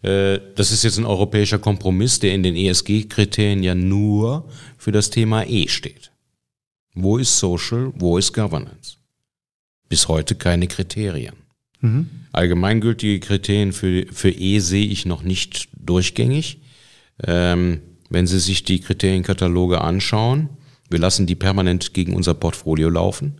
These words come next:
Speaker 1: gegen unser Kapitalanlageportfolio laufen, ähm, dann unterscheiden die sich ganz massiv,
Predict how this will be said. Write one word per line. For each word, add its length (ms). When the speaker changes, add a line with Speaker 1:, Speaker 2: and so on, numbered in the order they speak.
Speaker 1:
gegen 160
unser 180
Kapitalanlageportfolio 1700
laufen, 520
ähm, 640
dann 400
unterscheiden 540
die 80
sich 220
ganz 260
massiv, 680